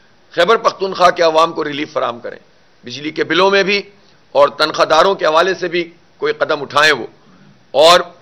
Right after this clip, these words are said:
उसमें मरकज से बात करें। जाहिर सी बात है, बहुत सारी चीज़ों का ताल्लुक सूबे से और बहुत सारी चीज़ों का ताल्लुक वफाक से।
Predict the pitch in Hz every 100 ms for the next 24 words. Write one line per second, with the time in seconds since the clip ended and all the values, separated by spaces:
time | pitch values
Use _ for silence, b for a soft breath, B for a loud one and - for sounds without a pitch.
0 | - 147 151 170 156 147 175 - 160 151
1 | 180 - 117 - _ _ _ _ _ _
2 | _ _ _ 104 143 151 160 156 165 175
3 | 180 - _ _ _ _ _ _ - 131
4 | 151 160 160 156 160 170 156 156 147 147
5 | 143 175 185 196 190 190 165 147 151 151
6 | 147 139 139 139 131 135 139 135 123 151
7 | 147 -